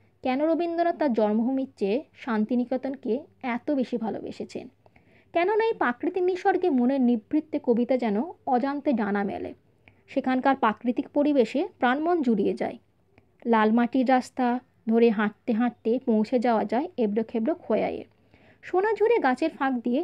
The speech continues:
সূর্য তো যেন টুক করে পালিয়ে যাওয়ার আগে আকাশের মুখে ঢেলে দিয়ে যায় এক বালতি কমলা রং।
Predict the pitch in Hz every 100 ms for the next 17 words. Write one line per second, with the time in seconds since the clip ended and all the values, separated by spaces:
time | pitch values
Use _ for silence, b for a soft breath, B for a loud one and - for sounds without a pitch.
0 | - - - 269 - 311 311 339 359 302
1 | 294 _ 320 339 247 220 247 285 285 294
2 | 226 196 320 - b b - 233 240 277
3 | 254 247 233 220 233 254 269 226 208 254
4 | _ _ 220 214 208 233 226 285 - 277
5 | 302 233 -